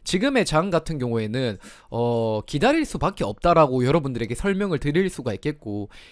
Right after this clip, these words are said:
이러한 변동성이 해결되기 전까지는 감히 우리가 매크로적인 것들을 보면서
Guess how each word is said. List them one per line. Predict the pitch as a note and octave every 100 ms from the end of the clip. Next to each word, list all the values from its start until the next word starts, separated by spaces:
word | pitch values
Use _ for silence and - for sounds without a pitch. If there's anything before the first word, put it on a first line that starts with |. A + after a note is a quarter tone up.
| -
이러한 | A3+ C4+
변동성이 | D#3+ B2+ B2+ F3 A#3 G#3+ D#3 D3
해결되기 | D#3+ A#3+ C4 D4+ A3
전까지는 | C3 C3 B3 A#3 F3 G#3 G3 - - - -
감히 | - C3+ F#3
우리가 | A3+ F#3 G3
매크로적인 | B2+ C3 - B3 F#3+ D#3
것들을 | D3 D3+ C3+
보면서 | - A#3 C4 B3 C#4+ E4